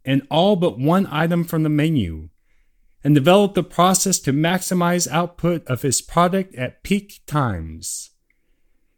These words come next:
In his quest to meet his single goal, Tom even developed a specialized box for his food deliveries. This box would become standard to the entire industry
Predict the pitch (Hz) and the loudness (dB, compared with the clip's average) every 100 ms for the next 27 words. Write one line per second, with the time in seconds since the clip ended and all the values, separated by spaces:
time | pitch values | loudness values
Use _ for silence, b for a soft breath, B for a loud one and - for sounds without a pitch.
0 | _ _ 147 156 151 - 190 202 - - | _ _ 4 6 4 2 2 2 0 0
1 | 175 180 190 - 143 143 - 190 208 196 | 0 2 0 0 0 0 0 0 0 0
2 | 185 170 98 78 80 - 165 175 190 147 | 2 2 2 -2 -8 -4 0 2 0 -4
3 | 135 226 240 247 233 196 226 233 233 185 | 0 2 4 4 4 4 4 2 2 0
4 | - - 226 226 - 226 208 208 - - | 0 -2 0 0 0 0 2 2 0 -2
5 | - 151 - - - - - - _ _ | -2 -2 -4 -6 -4 -2 -6 -12 _ _
6 | _ 143 139 123 139 - - 165 160 151 | _ 0 2 0 -2 -4 0 2 2 0
7 | 139 107 107 85 80 - - - - - | 0 -2 -4 -4 -8 -14 -14 -12 -12 -14
8 | _ _ _ _ _ _ _ _ - 127 | _ _ _ _ _ _ _ _ 0 2
9 | - - 151 165 - 156 143 139 156 156 | 2 4 2 2 -2 -2 -2 0 2 0
10 | - 175 170 175 170 165 151 151 151 147 | 0 0 2 2 -2 -2 2 4 4 0
11 | - 196 202 170 190 170 - - 101 85 | 0 2 2 0 0 0 -2 -4 -4 -4
12 | 80 | -10